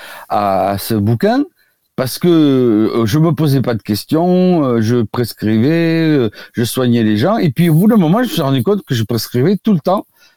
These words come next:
Il y en avait six que je prescrivais tous les jours, tous les jours, je les prescrivais au moins dix fois par jour, et, et, euh, à force de les prescrire, ça, il, et je me suis dit, mais il y a, il y a quelque chose. Pourquoi tu fais ça ? Euh,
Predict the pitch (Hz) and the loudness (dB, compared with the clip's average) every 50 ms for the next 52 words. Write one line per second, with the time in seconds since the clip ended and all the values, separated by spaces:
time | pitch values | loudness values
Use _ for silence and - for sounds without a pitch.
0 | _ _ _ _ - 113 123 135 127 127 120 110 104 101 90 - - 190 214 277 | _ _ _ _ -4 -2 0 0 0 0 0 0 0 -2 -2 -4 -2 -2 -2 -2
1 | - - - - 143 123 131 113 - 123 120 - - - 131 127 123 135 170 202 | -2 -4 -4 -2 0 0 0 -2 -2 -4 -6 -6 -6 -4 -2 0 0 2 0 0
2 | 254 370 - _ _ _ _ _ _ _ _ _ _ _ _ - 226 247 233 208 | -2 -4 -8 _ _ _ _ _ _ _ _ _ _ _ _ -2 2 2 4 4
3 | 156 180 214 180 - 202 175 170 151 131 170 185 180 151 151 135 - 123 127 - | 4 2 0 0 0 0 0 2 2 2 2 2 2 0 0 0 0 -2 -4 -4
4 | - - 127 123 151 170 156 139 131 127 127 123 143 127 - 139 120 107 113 104 | -4 -2 0 0 2 2 2 2 2 2 0 0 0 0 -2 -2 -2 0 -2 -2
5 | 95 95 117 160 208 226 - - - - - - - - _ _ - 107 113 110 | 0 0 0 0 0 -2 -4 -8 -16 -20 -20 -20 -20 -20 _ _ -4 -2 0 0
6 | 107 107 92 117 107 107 101 98 95 92 92 92 90 90 87 90 87 - 160 143 | 0 0 0 -2 -2 0 0 0 2 2 2 2 2 2 0 0 -2 -2 -4 -4
7 | - - 127 127 120 113 107 - 104 104 95 - - 180 214 226 233 175 - - | -2 -2 -2 0 0 0 0 -2 -4 -6 -6 -6 -4 -2 0 0 0 -2 -2 -2
8 | 120 113 104 98 95 92 90 90 90 90 90 92 90 90 80 107 110 107 101 104 | 0 0 2 2 0 0 -2 -2 -2 -2 -2 -4 -4 -4 -2 0 0 0 2 2
9 | 104 98 98 95 92 80 - - - _ _ _ - - 95 104 90 104 117 110 | 0 2 2 0 -2 -4 -6 -12 -20 _ _ _ -6 -4 -2 -2 0 0 -2 -2
10 | - - 135 175 233 226 165 117 - - - _ _ _ _ _ _ _ - 82 | 0 0 0 2 2 2 2 0 -2 -8 -18 _ _ _ _ _ _ _ -10 -6
11 | 95 98 98 87 85 90 92 76 98 107 117 190 180 - - 214 185 131 104 - | -4 -4 -2 -2 -4 -4 -4 -4 -4 -2 -2 -2 -2 -2 -2 -2 0 -2 -4 -6
12 | 110 - - 165 147 - - 117 - 117 107 - 151 170 196 214 214 202 175 139 | -8 -6 -4 -4 -4 -4 -6 -6 -4 -6 -4 -4 -2 -2 0 0 0 0 0 0
13 | 127 120 110 107 107 | 0 2 2 0 0